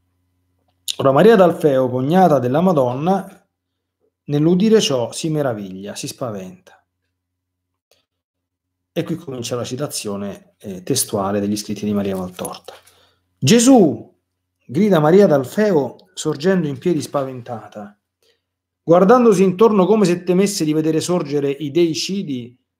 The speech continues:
da dietro le siepi e i tronchi dell'orto. "Gesù!", ripete guardandolo con pena. "E che?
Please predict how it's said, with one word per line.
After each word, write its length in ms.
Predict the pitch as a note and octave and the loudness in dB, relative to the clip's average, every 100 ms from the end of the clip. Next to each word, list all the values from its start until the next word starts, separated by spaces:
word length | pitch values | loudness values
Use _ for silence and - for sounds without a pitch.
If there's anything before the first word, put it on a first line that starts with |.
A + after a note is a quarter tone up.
| _ _ | _ _
da 220 | C3+ D3 | -4 0
dietro 300 | F3 G3+ D#3 | 2 2 0
le 100 | C#3+ | -2
siepi 600 | - F3 F3 C#3 A#2 - _ _ | -2 0 0 -4 -8 -14 _ _
e 100 | D3+ | -6
i 60 | D3 | -2
tronchi 360 | E3+ F3 D#3 | 0 0 -2
dell'orto. 760 | C3+ B2 A2+ G#2 - - A2+ _ _ _ _ _ _ _ _ _ | -4 -4 -8 -10 -16 -20 -20 _ _ _ _ _ _ _ _ _
"Gesù!", 800 | C#3 G#3+ G3+ B3 G3+ B2 - _ _ _ _ _ _ _ _ _ _ | 2 2 4 4 4 2 -8 _ _ _ _ _ _ _ _ _ _
ripete 460 | C#3+ C#3 F3+ F3+ D3+ | -10 -2 0 0 -2
guardandolo 600 | C3+ B2+ C#3 C#3+ B2+ A#2 | -6 -6 -6 -6 -8 -10
con 240 | A2+ G2+ | -12 -14
pena. 280 | F2 D#2+ _ _ _ _ _ _ _ _ _ _ _ _ _ _ _ _ _ _ _ _ _ _ _ _ _ | -20 -20 _ _ _ _ _ _ _ _ _ _ _ _ _ _ _ _ _ _ _ _ _ _ _ _ _
"E 180 | A#3 A#3 | 0 0
che? 460 | C#3+ G#2+ - _ | -2 -4 -10 _